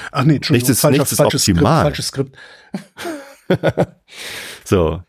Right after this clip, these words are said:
Speaker 2: so alles ist grau und
Speaker 1: Ja.
Speaker 2: v-, vieles ist widersprüchlich und man kann nicht alles auflösen. So, deswegen braucht man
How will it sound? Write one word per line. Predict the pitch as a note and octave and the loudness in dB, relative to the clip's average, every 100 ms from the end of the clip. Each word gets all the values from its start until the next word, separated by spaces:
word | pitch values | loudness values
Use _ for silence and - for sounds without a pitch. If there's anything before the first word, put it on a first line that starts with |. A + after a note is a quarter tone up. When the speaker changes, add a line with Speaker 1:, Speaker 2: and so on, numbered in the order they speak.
| _ | _
Speaker 2:
so | - F#2 | -6 -4
alles | F2 B2+ E3 | 0 2 2
ist | B2+ A#2 | 0 -4
grau | G2 F2 D#2+ | 0 2 0
und | - G2+ | 0 2
Speaker 1:
Ja. | G2 G2 - _ - _ _ F2 | 2 0 -6 _ -20 _ _ -12
Speaker 2:
v-, | - - | -12 -8
vieles | - C3 C#3 | -2 2 2
ist | G#2+ - | 0 0
widersprüchlich | G#2+ F#2+ - E2 F2+ D#2+ - | 2 0 0 -2 0 -4 -2
und | F#2+ F#2 F2 - _ _ | 0 2 0 -6 _ _
man | G2+ G2 | -4 -2
kann | A2 B2 A#2+ | 0 0 0
nicht | A2 A#2 A2 - | 2 0 0 -4
alles | G2 A2 G#2 - - | 0 2 2 -2 -12
auflösen. | - G2+ A2+ - F#2 E2 D2+ E2 | -4 0 0 2 0 0 -2 -2
So, | F2+ | 0
deswegen | F2+ - G2 | 0 0 0
braucht | F2 F#2+ B2 - | 2 2 2 2
man | G#2+ G2+ G2+ | 2 4 2